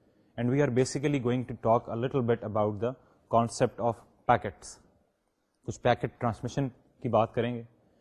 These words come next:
کچھ تھوڑا سا میں آپ کو یہ بتاؤں گا کہ کس طرح سے سینڈر اور ریسیور، یعنی کہ ٹرانسمیٹر اور ریسیور جو ہیں آپس میں، وہ کوآرڈینیٹ کرتے ہیں to actually transmit packets from the transmitter side to the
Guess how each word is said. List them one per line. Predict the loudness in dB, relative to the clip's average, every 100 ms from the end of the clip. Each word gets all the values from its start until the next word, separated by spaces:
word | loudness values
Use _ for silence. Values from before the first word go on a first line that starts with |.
| _ _
کچھ | 0
تھوڑا | 6 6
سا | 6
میں | 4
آپ | 2 2
کو |
یہ | 0
بتاؤں | 0 -2 -2 -4
گا | -6 _ _ _
کہ | -6
کس | -6 2
طرح | 2 4
سے | 0 -4 _ _ _
سینڈر | -2 2 4 4 2 -2
اور | 0
ریسیور، | 0 0 0 0 -2 -8 -6
یعنی | -4 -2
کہ | -2 -4 _ _ _
ٹرانسمیٹر | 0 2 0 4 4 2 -10
اور | -4 -2
ریسیور | -2 -2 0 0
جو | 0
ہیں | -2 -2
آپس | -2 -4 -6
میں، | -8 -10 _ _
وہ | -2
کوآرڈینیٹ | 2 4 4 2 2
کرتے | -2 -2
ہیں | -4 -4
to | 0 -2
actually | 0 0 0 -2 _ _ 0
transmit | 0 2 0 0 -4 _ _ _
packets | 2 4 0 -2 -16 _ _ _ _ 0
from | 2
the | 2 2
transmitter | 0 -2 -2 -2 0
side | 0 -2
to | 0
the | 0